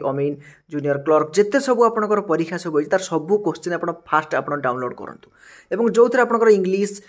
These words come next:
ମ୍ୟାଥମେଟିକ୍ସ, ଓଡ଼ିଆ, ରିଜନିଂ, କମ୍ପ୍ୟୁଟର ଅଛି, ସେ ସବୁ କୋଶ୍ଚେନ୍କୁ ଆପଣ ଖୋଜନ୍ତୁ, ତାକୁ ଡାଉନଲୋଡ୍ କରନ୍ତୁ, ତାର ପ୍ରିଣ୍ଟ ବାହାର କରନ୍ତୁ ଏବଂ ସେ ସବୁ କୋଶ୍ଚେନ୍କୁ ଆପଣ ପ୍ରାକ୍ଟିସ୍ କରନ୍ତୁ।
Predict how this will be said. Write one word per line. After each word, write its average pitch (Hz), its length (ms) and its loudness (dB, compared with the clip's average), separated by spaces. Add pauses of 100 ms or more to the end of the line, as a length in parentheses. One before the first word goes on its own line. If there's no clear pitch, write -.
(200)
ମ୍ୟାଥମେଟିକ୍ସ, 185 580 0
ଓଡ଼ିଆ, 170 380 4 (160)
ରିଜନିଂ, 165 480 0
କମ୍ପ୍ୟୁଟର 151 480 0
ଅଛି, - 180 -4
ସେ 240 200 -4
ସବୁ 202 340 -2
କୋଶ୍ଚେନ୍କୁ 202 440 -4
ଆପଣ 185 180 -4
ଖୋଜନ୍ତୁ, 160 440 -4 (340)
ତାକୁ 151 160 -6
ଡାଉନଲୋଡ୍ 143 340 0
କରନ୍ତୁ, 190 360 2
ତାର 190 180 0
ପ୍ରିଣ୍ଟ 220 440 -2
ବାହାର 160 220 -2
କରନ୍ତୁ 147 360 0 (300)
ଏବଂ 240 160 0
ସେ - 260 -2
ସବୁ 240 300 0
କୋଶ୍ଚେନ୍କୁ 220 380 0
ଆପଣ 214 160 4
ପ୍ରାକ୍ଟିସ୍ 185 480 0
କରନ୍ତୁ। 92 340 -6